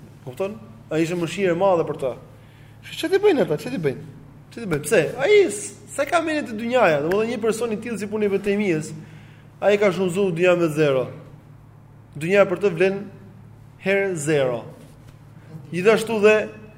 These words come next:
lavdërimi i njerëzve për të shumëzuar me zero.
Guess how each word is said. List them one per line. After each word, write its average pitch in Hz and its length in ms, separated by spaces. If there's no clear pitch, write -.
lavdërimi 196 560
i 196 60
njerëzve 196 420
për 196 240
të 196 100
shumëzuar 170 320
me 156 120
zero. 151 360